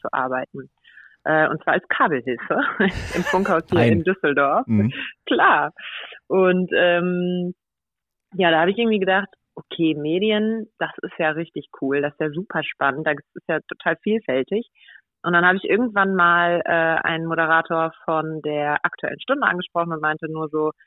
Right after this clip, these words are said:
Speaker 1: „Ey, was muss ich machen, um deinen Job zu bekommen?“ <laughs> Und ja, das, so kam das dann, ne? Also das war dann halt so, ja, Volontariat irgendwo machen, vorher Praktika und dann habe ich mir halt gedacht, so, „Ja, okay, ich glaub, das ist der Weg, den ich einschlage“ und, ähm,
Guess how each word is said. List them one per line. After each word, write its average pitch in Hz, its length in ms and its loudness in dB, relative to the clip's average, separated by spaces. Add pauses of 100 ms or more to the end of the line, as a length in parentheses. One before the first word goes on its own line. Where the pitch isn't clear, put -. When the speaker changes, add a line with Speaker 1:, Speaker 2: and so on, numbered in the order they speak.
(300)
Speaker 1:
„Ey, 180 160 0
was 196 140 2
muss 233 100 0
ich 208 140 -8
machen, 170 400 0
um 151 160 -4
deinen 156 180 4
Job - 240 0
zu 175 80 -2
bekommen?“ 151 520 2
<laughs> 196 1120 2 (200)
Und 170 500 0 (100)
ja, 170 240 6
das, 147 180 2
so 160 100 2
kam 190 280 2
das 151 200 -2
dann, 131 180 0
ne? 151 180 0
Also 151 480 0
das 147 180 -6
war 147 120 2
dann 151 120 0
halt 151 220 0
so, 151 180 0
ja, 147 240 2
Volontariat 151 800 0
irgendwo 202 320 -4
machen, 170 420 -2
vorher 151 320 -2
Praktika 151 680 0
und 139 160 -8
dann 147 160 -4
habe 147 120 -4
ich - 120 -20
mir 143 100 -8
halt 143 120 -8
gedacht, 139 300 -6
so, 156 60 -2
„Ja, 147 140 0
okay, 135 220 -4
ich - 80 -10
glaub, 139 200 -2
das 156 100 -10
ist 156 160 -8
der 139 120 -4
Weg, 135 160 -2
den 143 100 -10
ich 143 160 -14
einschlage“ 143 520 -2
und, - 140 -8 (240)
ähm, 135 100 -4